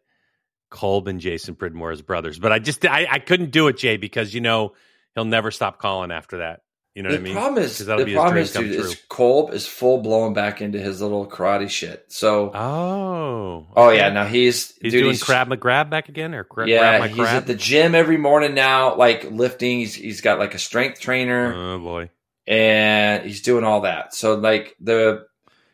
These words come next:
Speaker 2: the
Speaker 1: Kolb,
Speaker 2: constant
Speaker 1: Kolb,
Speaker 2: threat, the,
Speaker 1: you
Speaker 2: the
Speaker 1: are
Speaker 2: constant
Speaker 1: so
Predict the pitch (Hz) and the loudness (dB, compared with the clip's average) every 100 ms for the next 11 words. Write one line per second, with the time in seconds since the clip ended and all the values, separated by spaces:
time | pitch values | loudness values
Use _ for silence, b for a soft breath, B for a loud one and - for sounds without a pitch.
0 | - 123 160 139 151 147 147 147 127 123 | -2 2 4 4 2 2 2 4 4 6
1 | 127 120 - _ 113 107 95 92 135 135 | 8 6 -2 _ 0 2 4 2 0 0
2 | 139 107 98 107 117 117 117 120 120 | -2 -4 -2 0 0 0 -2 -2 -2